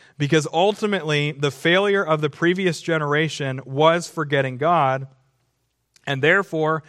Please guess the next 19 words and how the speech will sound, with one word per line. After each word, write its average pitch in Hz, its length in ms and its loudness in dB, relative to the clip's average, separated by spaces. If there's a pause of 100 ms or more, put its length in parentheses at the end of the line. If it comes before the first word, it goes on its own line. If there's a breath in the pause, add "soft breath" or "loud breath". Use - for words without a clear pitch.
(240 loud breath)
failing 175 520 0
to 160 160 -4
intentionally 160 680 -4
worship 151 640 0
and 139 200 -4
purposefully 160 560 -2
recall 139 400 -4
his 135 160 -4
grace 127 320 -4
in 131 80 -8
their 127 100 -4
lives. 143 580 -2 (380 loud breath)
It 147 120 -2
was 147 180 -2
a 143 60 2
failure 165 720 2 (240 soft breath)
to 151 120 0
express 156 540 0
gratitude 147 760 -2